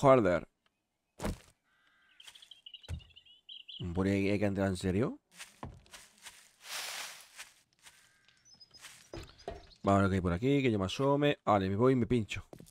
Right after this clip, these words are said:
Vale. Que hay un coche, lo digo, lo cojo por si, porque cuando reinicie el mapa, pues pilla doble loot. ¿Veis? Que he dicho yo. Voy a desarmar el coche, ¿vale? Porque son piezas que van a hacer falta.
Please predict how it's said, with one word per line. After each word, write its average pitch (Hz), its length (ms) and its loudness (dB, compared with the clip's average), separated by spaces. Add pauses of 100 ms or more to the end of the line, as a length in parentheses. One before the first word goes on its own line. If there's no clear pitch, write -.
(1300)
Vale. 113 1040 -2 (1600)
Que 110 100 0
hay 110 60 4
un 107 100 0
coche, 139 340 6
lo 127 60 4
digo, 147 260 6 (160)
lo 131 100 0
cojo 170 160 2
por 208 140 4
si, 190 320 0
porque 113 240 -6
cuando 117 220 0
reinicie 139 280 -2
el 147 60 0
mapa, 147 460 4 (680)
pues 120 140 -4
pilla 113 540 6
doble 104 240 -2
loot. 98 300 -6
¿Veis? 170 260 2
Que 113 100 -6
he - 20 0
dicho 104 220 -4
yo. 95 140 -8 (1160)
Voy 156 100 8
a 190 80 12
desarmar 196 280 2
el 135 60 -4
coche, - 240 0
¿vale? 175 220 6
Porque 117 1300 4
son 156 180 -2
piezas 151 220 2
que 156 60 2
van 135 120 4
a 127 40 0
hacer 120 200 0
falta. 98 420 -2